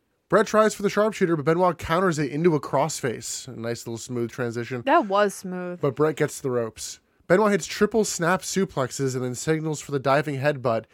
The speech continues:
Speaker 1: and hits it, but takes too long to pin Hart. Bret counters an Irish whip with a back elbow and then hits a pile driver, but Benoit gets his foot on the ropes. Benoit counters a back suplex, then chops Bret hard, and then tries for triple German suplexes, but the third one is stopped.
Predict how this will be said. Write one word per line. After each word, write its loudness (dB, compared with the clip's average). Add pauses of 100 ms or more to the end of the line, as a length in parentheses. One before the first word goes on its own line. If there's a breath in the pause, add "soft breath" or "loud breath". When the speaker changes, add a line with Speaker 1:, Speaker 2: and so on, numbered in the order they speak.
(100)
Speaker 1:
and -8
hits -2
it, 2
but -4
takes -2
too -4
long 2
to -4
pin -4
Hart. -6 (500)
Bret 6
counters 4
an -4
Irish 0
whip 2
with -2
a -2
back 4
elbow 2
and -2
then -4
hits -6
a -6
pile 2
driver, 2
but -8
Benoit 4
gets -2
his -10
foot -2
on -2
the -4
ropes. -6 (320)
Benoit 2
counters 2
a -4
back 2
suplex, 0
then -4
chops -2
Bret 0
hard, 2
and -6
then -4
tries 2
for -4
triple -4
German -2
suplexes, -2 (420 soft breath)
but -4
the -4
third 2
one 2
is -2
stopped. -2